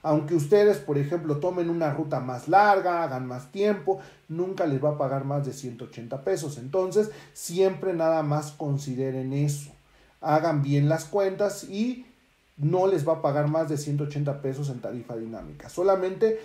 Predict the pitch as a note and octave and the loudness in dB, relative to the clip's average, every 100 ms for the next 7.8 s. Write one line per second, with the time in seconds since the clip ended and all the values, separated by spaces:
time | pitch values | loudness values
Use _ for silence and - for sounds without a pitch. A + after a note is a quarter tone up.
0 | - - E3+ F3 D#3 C#3 D3 D3+ D3 D3 | -16 -2 0 2 0 -2 0 -2 0 0
1 | - D3+ D3 C3 A#2 - - - - _ | 0 0 0 -4 -8 -14 -16 -20 -20 _
2 | - E3+ G#3 G3+ C#3+ - - - - - | 4 10 10 10 4 -10 -20 -20 -20 -20
3 | - _ _ _ _ _ _ - G#3 B3+ | -20 _ _ _ _ _ _ -2 6 8
4 | D4+ D#4 C#4+ G3+ F3+ C#3+ D#3 G3 F3+ E3+ | 10 8 8 8 8 4 6 6 6 4
5 | A3 A3 F#3+ G3+ G3 D#3 C#3+ - - G3 | 4 6 6 6 4 4 -4 -8 -6 2
6 | A3 G#3+ E3+ C3 - C3+ D3 E3+ F#3 D3+ | 2 2 2 0 -2 -2 2 2 2 2
7 | C#3+ F3 F#3 - A#2+ A#2 A#2+ | 2 0 -2 -8 -8 -8 -12